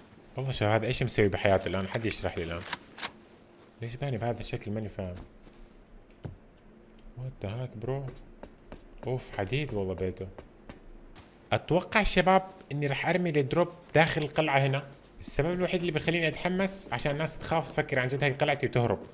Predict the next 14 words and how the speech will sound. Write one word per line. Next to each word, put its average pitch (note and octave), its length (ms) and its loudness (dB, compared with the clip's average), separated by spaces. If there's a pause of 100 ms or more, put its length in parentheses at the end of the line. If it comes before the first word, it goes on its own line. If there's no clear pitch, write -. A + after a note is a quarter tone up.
(120)
يعني E3+ 180 0
فهمكم C3 360 0
بكفايه، F#2+ 300 0
اتوقع A#2+ 280 -2
راح G2 120 -4
ارميه G2 240 -2
هنا F#2+ 120 -4
والله. E2 200 -8 (300)
اوكي F#2+ 120 -6
شباب A2 200 0
راح - 120 -4
ارميه G2+ 200 -2
بهذا F#2 220 0
المكان. E2+ 340 -8